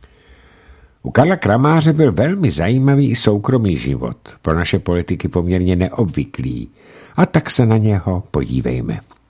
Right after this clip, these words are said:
Zpočátku své politické kariéry se Kramář stranil žen. Zvrat v jeho životě způsobila až ta stu-, vzpomínaná studijní cesta do Ruska v roce osmnáct set devadesát.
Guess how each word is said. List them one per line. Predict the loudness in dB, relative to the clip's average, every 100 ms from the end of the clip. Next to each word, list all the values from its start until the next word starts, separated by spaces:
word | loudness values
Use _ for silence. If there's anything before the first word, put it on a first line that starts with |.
| -20 -20 -20 _ _ _
Zpočátku | -6 -2 2 2 0 -4
své | -2 -2
politické | -2 -2 -2 -4 -8 -6 -2 -2
kariéry | -2 -2 0 0 0 -2
se | -4 -4
Kramář | -2 0 0 0 -2
stranil | -4 -4 0 0 2 2 2
žen. | 0 -2 -2 -4 -6 -10 _ _ _ _ -20 -6
Zvrat | -2 0 2 2 0
v | 2
jeho | 4 4
životě | 2 -2 0 0 -2 -4 -10
způsobila | -14 -8 -4 -2 -2 0 0 0
až | -2 -4 -4 -6
ta | -6
stu-, | -6 -4 -4 -4
vzpomínaná | -8 -4 0 2 2 2 2
studijní | 0 -2 -2 0 0 0
cesta | -2 -2 -2
do | 0 -2
Ruska | -4 -6 -2 -2 -2 -8 _ -20 -8 -2
v |
roce | -2 -2 -6
osmnáct | -6 -2 0 0 0
set | -2 -6 -4
devadesát. | -4 -4 -6 -8 -10 -12 -16